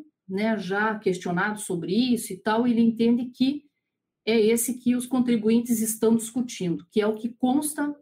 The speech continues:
mesmo na nota fiscal. É, ele também não deixou dúvidas em outros julgamentos, é, que ele se, eh, se manifestou de uma forma positiva em relação à parcela do I C M S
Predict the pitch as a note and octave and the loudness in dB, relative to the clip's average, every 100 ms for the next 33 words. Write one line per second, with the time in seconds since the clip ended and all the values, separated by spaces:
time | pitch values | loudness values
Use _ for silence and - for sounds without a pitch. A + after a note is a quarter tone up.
0 | - G3+ A3 G#3+ A3 G#3+ G#3 G3+ G#3 - | -2 2 2 2 -2 0 -2 -4 -6 -8
1 | A3+ - F#3+ E3+ - _ _ _ _ - | -8 -4 -4 -4 -12 _ _ _ _ -2
2 | G#3+ A3+ A3+ A#3 A#3 A#3+ A#3+ C4 C4+ C#4+ | 2 4 4 2 0 0 0 0 0 0
3 | B3 - A#3 A3 E3+ B3+ C#4+ G3 F3+ F3+ | -2 -2 -2 -2 0 0 0 -4 -4 -4
4 | F3 F#3+ G#3 A#3+ - E3+ D#3 - - - | -4 -2 0 0 -4 -8 -8 -10 -10 -12
5 | F3+ E3+ F#3 F3+ A3 A#3 G3 - E3+ D#3+ | -6 -4 -4 -2 0 2 0 -6 -8 -8
6 | - - - F3 E3+ E3 E3+ E3+ _ _ | -10 -14 -14 -8 -6 -6 -8 -14 _ _
7 | _ _ _ B3+ B3 - - C4 - A3 | _ _ _ 0 0 0 -2 0 2 4
8 | G#3+ G#3 C4 C#4+ D4 - A#3 - B3 B3 | 4 2 0 2 0 0 -4 0 0 2
9 | A3+ G#3+ G#3 - G#3 G#3 G3 - - C#4 | 2 2 0 -2 0 0 -2 -6 -4 0
10 | C4 A3+ - B3+ C4+ F#3+ F3+ _ _ - | 2 0 0 0 0 -2 -6 _ _ 0
11 | G#3 A3+ G#3+ - A#3 A#3+ B3 - G3+ G3+ | 2 2 0 0 0 0 -2 -8 -6 -4
12 | A3 G#3+ - A3+ B3 A3 G#3 - G#3+ G#3 | -2 -4 -2 -2 -2 -2 -4 -2 -2 -2
13 | G3 A#3 C#4+ - | -2 -4 -4 -8